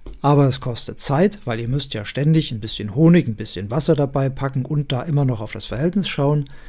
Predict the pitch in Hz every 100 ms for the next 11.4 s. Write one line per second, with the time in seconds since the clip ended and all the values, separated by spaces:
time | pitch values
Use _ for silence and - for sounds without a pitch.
0 | - - - 165 190 190 135 139 131 -
1 | 147 139 143 135 135 127 131 117 120 -
2 | - - 127 127 131 85 - - - -
3 | - 135 139 147 - - 113 113 110 -
4 | 107 98 104 107 151 147 143 156 160 190
5 | 208 - - - - 139 131 160 156 139
6 | 131 127 160 175 - - 104 120 156 208
7 | 208 - 127 120 - 120 143 147 135 107
8 | 104 127 156 160 - 98 95 98 - -
9 | 123 147 95 78 - - - - - -
10 | - - - - - 117 107 107 104 107
11 | 156 196 196